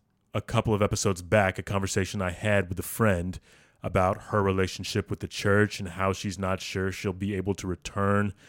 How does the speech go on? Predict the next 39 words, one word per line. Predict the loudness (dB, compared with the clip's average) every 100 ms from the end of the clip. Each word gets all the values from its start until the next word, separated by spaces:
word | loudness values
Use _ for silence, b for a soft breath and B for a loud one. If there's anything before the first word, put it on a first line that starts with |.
| b b
when | -2
this | -2 -2
pandemic | -4 -4 0 2 2
stuff | 2 4 4 2
is | -6
over | 0 4 6 8 6
because | 6 0 -4 -4
of | -8
how | -6 2 4 4
out | 2 0
of | 0 -4
place | -2 0
she | -2 -8
feels | -12 -2 2 4 2
socially | 2 2 2 2 2 2 2
and | -2 -10
culturally. | -2 -2 2 2 4 4 2 b b b b b b b b _ _
And | 0 6
I | 6
just | 6 6
saw | 6
yesterday | 6 6 4 4 0 0 -2 -6 -14 _ _ _ _ _ _ -4
a | 0
listener | 4 4 6 2
of | 2
the | 0
show | 2 4 6 4
post | 2 2 2 -2 -6 -8 -2
on, | 0 2
uh, | 0
social | 2 0 0
media | -2 0 2 2 2
about | 0 0 2 0
how | -2 -2
hard | -2 -2 4 6 8 4 0 b b b b
members | 0 2 2 2
of | 0
the | -2
church | 0 4 4 4